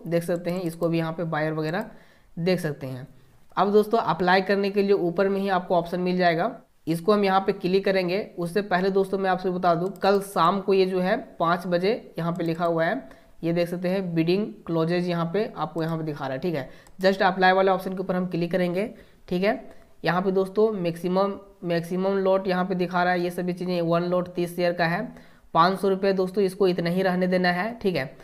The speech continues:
अभी डीमैट अकाउंट नंबर यहाँ पे दिख रहा है, इसको कुछ भी नहीं करना है। यहाँ पे दोस्तों इंडिविजुअल, एम्प्लॉय और यहाँ पे शेयर होल्डर, अगर आप पहले से ही शेयर होल्डर हैं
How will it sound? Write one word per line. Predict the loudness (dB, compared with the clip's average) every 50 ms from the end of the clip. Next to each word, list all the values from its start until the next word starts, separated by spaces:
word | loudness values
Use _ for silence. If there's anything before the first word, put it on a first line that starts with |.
| -20 -20 -14 -8 -4
अभी | -2 0 0
डीमैट | 2 2 2 2 2 2 2 0 -2
अकाउंट | -4 -2 0 0 0 0 0 -2 -4
नंबर | -2 -2 0 0 0 0
यहाँ | 0 0 -2 -2
पे | -4 -4 -2
दिख | -2 -2 -2 0
रहा | 0 0 0
है, | 0 0 -2 -4 -4
इसको | -4 -4 -6 -6
कुछ | -4 -4 -4 -4
भी | -4 -4
नहीं | -2 -4 -4 -2
करना | -2 -2 -2 -2 -2
है। | -2 -4 -6 -8 -10 -16 -20 -20 -20 -16 -6 -2
यहाँ | 0 0 2 0
पे | 0 2
दोस्तों | 2 2 2 2 0 0
इंडिविजुअल, | 2 0 0 0 0 0 0 -2 2 4 4 4 4 2 0 -4
एम्प्लॉय | -6 -6 -4 -4 0 2 4 6 6 6 4 2
और | 2 0 2 2
यहाँ | 2 2 2 0
पे | 0 -2
शेयर | -4 -2 2 4 4 4
होल्डर, | 4 2 -2 -2 -6 -8 -12 -14 -20 -20 -8 -2
अगर | 0 4 6 6
आप | 6 6 4 2
पहले | 2 4 4 4 4 4
से | 2 0 2
ही | 2 2 0 0
शेयर | -2 -4 2 4 6 6 6
होल्डर | 6 6 6 6 6 6
हैं | 4 4 0 -2